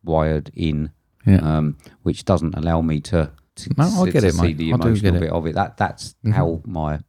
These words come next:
Speaker 1: brain works. So,
Speaker 2: Mm.
Speaker 1: sixty-seven.
Speaker 2: Fair dues.
Speaker 1: Yeah.
Speaker 2: Yeah.
Speaker 1: Um, I mean, it lacks impact. Uh, the impact that the father had,
Speaker 2: Mm-hmm.
Speaker 1: um, I got that a bit more.
Speaker 2: Yeah.
Speaker 1: Um, but, uh, the, the acting's superb.
Speaker 2: Also, I'd, I'd have it in the eighties.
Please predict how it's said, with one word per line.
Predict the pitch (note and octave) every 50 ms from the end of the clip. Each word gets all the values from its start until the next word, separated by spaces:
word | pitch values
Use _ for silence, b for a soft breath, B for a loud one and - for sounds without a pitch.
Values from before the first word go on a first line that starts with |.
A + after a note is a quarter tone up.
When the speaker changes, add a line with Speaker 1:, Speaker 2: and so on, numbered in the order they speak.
| _
Speaker 1:
brain | - F#2+ D#2+ D2+ D2+ D2+
works. | D2+ D2 D2 C#2+ - C3 - - -
So, | - D#2 D#2+ B
Speaker 2:
Mm. | B2+ A2+ G#2 B B B B B
Speaker 1:
sixty-seven. | - - C#3 - - - - - - C2+ - C2 C2 - _ _ _ _ _ _ _
Speaker 2:
Fair | - - B2 G2
dues. | - E2+ D#2+ D#2 D#2 - - -
Speaker 1:
Yeah. | - F2+ D#2+ C#2 - - -
Speaker 2:
Yeah. | G2 G2 F#2+ G2
Speaker 1:
Um, | F#2 F#2 F#2 G2 G2+ G2 - _ _ -
I | G2+
mean, | F#2+ G2+ G2 G2+ G#2 - -
it | G#2+ G2+ A2 A#2 - _ _ -
lacks | A#2 A2+ G2 - - - - - - _ _ _ -
impact. | A2+ G2+ G2 F2+ - - - F2+ - - - - - - B3 - _ _ _
Uh, | - - - - A2+ G2+ G#2
the | - G#2 A2
impact | A2 G2+ - G2+ G#2 G#2 G#2
that | F#2 -
the | -
father | - - G#2+ G2 F#2 D#2+ D2+ D2+ D2+
had, | D2+ E2+ F#2 D#2+ D#2 - _ -
Speaker 2:
Mm-hmm. | G#2+ G#2 G#2+ A#2+ C3 - _ - F2
Speaker 1:
um, | E2+ E2+ E2+ E2 E2 D#2+ - - - F#2+
I | F2 E2+ F#2 F#2 -
got | - F#2+ - -
that | E2+ D#2+ C2 C#2
a | D2+
bit | D2 E2 D#2 -
more. | D2+ D2+ D2+ D2+ D#2 E2 - _ _ _ _ _ _ -
Speaker 2:
Yeah. | A2+ G#2 F#2 - - _ - -
Speaker 1:
Um, | E2 D#2+ D#2+ D#2+ D#2 D2+
but, | - F#2 E2+ - -
uh, | E2+ D#2+ D#2 D#2+
the, | - - -
the | - G2+ F#2 F#2+
acting's | G2+ - - - - D#2+ D2 -
superb. | - E2+ D#2 - - - D2 C#2+ C#2 - - - -
Speaker 2:
Also, | - G2+ - B2 G2+ G#2 A2+
I'd, | B2 B2
I'd | A2+ C#3 C#3 C#3 C3+
have | B2+ A#2 A2+
it | -
in | - G2+
the | G2+ G2
eighties. | F#2 F2+ F2+ F2+ F2 - F2+ F2 - -